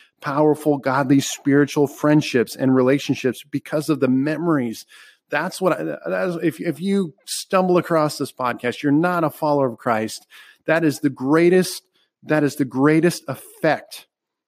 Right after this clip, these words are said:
that I've had since being a Christian, is the people that God has brought into my life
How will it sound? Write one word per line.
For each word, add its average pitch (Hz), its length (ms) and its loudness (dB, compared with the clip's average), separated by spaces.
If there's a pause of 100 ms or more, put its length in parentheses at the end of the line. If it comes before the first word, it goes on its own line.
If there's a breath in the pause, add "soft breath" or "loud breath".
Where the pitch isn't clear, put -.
(720)
that 131 140 0
I've 135 160 -2
had 127 280 -2
since 127 220 -2
being 127 220 2
a 110 80 -2
Christian, 123 500 -2
is 127 180 -6
the - 100 -4
people 131 680 -6
that - 280 -10
God 127 280 -4
has 107 200 -14
brought 120 460 -6
into 117 300 -8
my 107 140 -4
life 107 300 -4